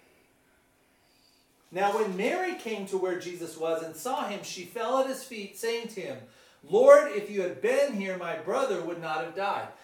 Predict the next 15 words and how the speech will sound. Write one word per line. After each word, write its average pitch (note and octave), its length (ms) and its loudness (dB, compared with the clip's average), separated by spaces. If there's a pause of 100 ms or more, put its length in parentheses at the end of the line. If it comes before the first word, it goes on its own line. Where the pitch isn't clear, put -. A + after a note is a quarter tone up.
(140)
So G3+ 180 0
she D4 320 -4
said - 380 -2
basically A3 640 0
the F#3+ 140 -6
same G3 320 -6
thing F#3 260 -10
to E3 140 -8
Jesus D3+ 720 -4
that D3+ 220 -10
Martha A3 340 0
had C#3+ 180 -6
said C#3 220 -8
to C3+ 80 -10
Jesus. A#2 540 -12